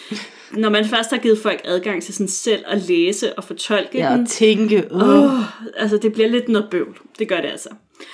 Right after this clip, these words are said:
Speaker 1: Men i femten otteogtredive, der bliver det faktisk vedtaget ved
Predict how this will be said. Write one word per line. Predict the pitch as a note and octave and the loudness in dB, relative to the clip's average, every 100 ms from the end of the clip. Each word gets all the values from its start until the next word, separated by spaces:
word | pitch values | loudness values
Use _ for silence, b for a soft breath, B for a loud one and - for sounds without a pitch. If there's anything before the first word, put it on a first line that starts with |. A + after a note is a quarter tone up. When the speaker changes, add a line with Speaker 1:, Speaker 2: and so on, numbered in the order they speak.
| B B | B B
Speaker 1:
Men | A3+ A3 A3 | 2 2 0
i | B3 | -2
femten | C#4 C#4+ C#4+ C4+ | 0 2 2 4
otteogtredive, | A3 B3 - F#3 F3+ A#3 | 2 0 -2 -2 -2 -2
der | A3+ A3 | -2 -2
bliver | A#3+ | 0
det | G#3+ | 0
faktisk | G3+ F3+ G#3 G3+ | -2 -4 -4 -2
vedtaget | G3+ A3 - | -2 -2 -6
ved | G3 | -6